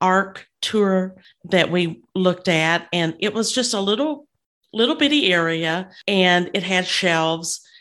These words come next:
and there were things that were stored inside these shelves. It was to give you an idea of maybe some things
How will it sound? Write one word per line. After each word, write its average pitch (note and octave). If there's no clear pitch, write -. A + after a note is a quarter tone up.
and F#3
there G3
were F#3+
things F#3+
that F3
were D#3
stored D3+
inside F#3
these E3
shelves. -
It A3+
was G3+
to G3
give A3
you A#3
an F#3+
idea F3+
of E3+
maybe A#3+
some G3
things F#3